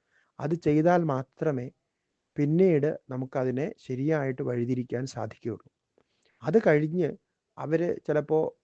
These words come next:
ആ, കോളേജിലൊക്കെ പോകുന്ന ആ ഒരു പ്രായമൊക്കെ വരുമ്പോ അത്തരം കാര്യങ്ങളിൽ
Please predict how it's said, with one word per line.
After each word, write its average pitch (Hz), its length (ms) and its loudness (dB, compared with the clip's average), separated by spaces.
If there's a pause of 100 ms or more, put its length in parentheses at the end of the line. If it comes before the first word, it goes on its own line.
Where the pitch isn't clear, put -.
(120)
ആ, 69 340 -4
കോളേജിലൊക്കെ 143 600 0
പോകുന്ന 139 420 2
ആ 139 200 0
ഒരു 139 300 0
പ്രായമൊക്കെ 135 440 -2
വരുമ്പോ 120 420 -2 (500)
അത്തരം 156 360 0
കാര്യങ്ങളിൽ 143 580 0